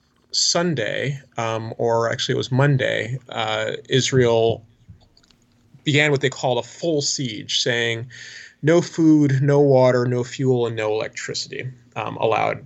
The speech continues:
uh, into Gaza, which is a war crime. I'm a, you know, it's, it's a violation of international law. Israel, of course, is in violation of many international laws, but this one speaks to the responsibilities that an occupying force has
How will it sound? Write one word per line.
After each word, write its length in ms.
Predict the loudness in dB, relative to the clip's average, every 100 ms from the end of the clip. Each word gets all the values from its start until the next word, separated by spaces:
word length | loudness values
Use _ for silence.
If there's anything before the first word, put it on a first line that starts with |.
| -10
uh, 160 | -8 -4 -4
into 360 | -6 -6 -6
Gaza, 520 | -4 -4 -4 -4 -8 -10 -20 -20 _
which 220 | 2 4
is 220 | 4 4
a 40 | 6
war 280 | 6 4 2
crime. 400 | -6 -6 -8 -6
I'm 140 | -4
a, 260 | -4 -6 -6
you 100 | -6
know, 180 | -4 -4
it's, 180 | -6 -6
it's 180 | -8 -10
a 100 | -2
violation 480 | 2 4 4 2 -4
of 60 |
international 520 | -2 -4 -4 -6 -8
law. 400 | -4 -2 -4 -6 -12 _ -4
Israel, 320 | 0 0 0
of 80 | -2
course, 300 | -4 -4 -4
is 80 |
in 140 | -6 -2
violation 500 | -2 -2 -4 -6 -10
of 160 | -8
many 600 | -4 0 2 2 -2 -10 -10
international 600 | -8 -4 -4 -4 -8 -4
laws, 360 | -2 -2 -4 -10 -14 -20 _ -4
but 360 | 0 0 -2 _ _ _ _ _ -20 -20 _
this 240 | 0 0 0
one 320 | -2 -2 -4
speaks 420 | -6 -6 -6 -8
to 340 | -6 -4 -4 -2
the 120 | -2
responsibilities 960 | -2 -2 -2 -2 0 2 2 2 -2
that 100 | -2
an 120 | -2 -2
occupying 680 | -2 -2 -6 -6 -4 -2 -4
force 440 | -6 0 0 0
has 560 | -2 0 2 0 -4